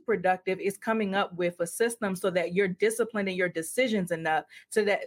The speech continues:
so that no matter how much you wanna go in survival mode, you still decide to obey God. So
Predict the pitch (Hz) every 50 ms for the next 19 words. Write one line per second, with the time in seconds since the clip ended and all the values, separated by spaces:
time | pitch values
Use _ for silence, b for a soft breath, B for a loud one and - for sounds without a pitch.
0 | _ _ 175 - - 233 208 185 202 170 165 185 190 185 185 196 190 196 185 180
1 | 185 185 208 214 214 202 196 190 175 165 165 202 285 311 262 233 208 190 170 165
2 | 180 175 175 165 170 - 170 156 165 160 160 156 160 156 160 160 156 156 156 156
3 | B B B B B - 208 202 208 - - - - - 277 277 277 262 233 175
4 | 208 185 185 - - - 226 208 233 220 190 170 156 160 165 - b b b b
5 | b - - 247 220 196 175 180 165 175 165 165 156 156 196 190 196 208 190 165
6 | 160 - - - - 202 180 175 170 -